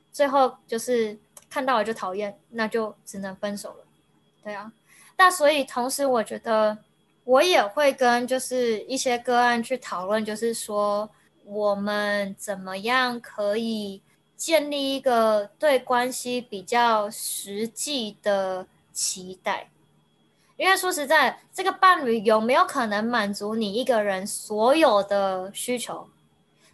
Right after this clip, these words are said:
答案是不可能，因为连你的父母都没有办法做到这件事情，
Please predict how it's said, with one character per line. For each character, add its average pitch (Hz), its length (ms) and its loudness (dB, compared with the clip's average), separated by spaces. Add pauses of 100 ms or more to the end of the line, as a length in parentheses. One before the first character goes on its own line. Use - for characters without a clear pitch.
(100)
答 190 120 0
案 240 180 0
是 240 280 0 (100)
不 254 100 0
可 202 220 -6
能， 147 300 -18 (800)
因 269 140 -4
为 330 140 4
连 240 320 2
你 226 140 0
的 208 140 0
父 349 280 -2
母 220 200 -2
都 220 140 2
没 233 100 -2
有 196 60 -4
办 202 100 0
法 202 60 -2
做 202 140 -4
到 196 80 -2
这 202 120 -12
件 190 120 -6
事 185 180 -8
情， - 280 -16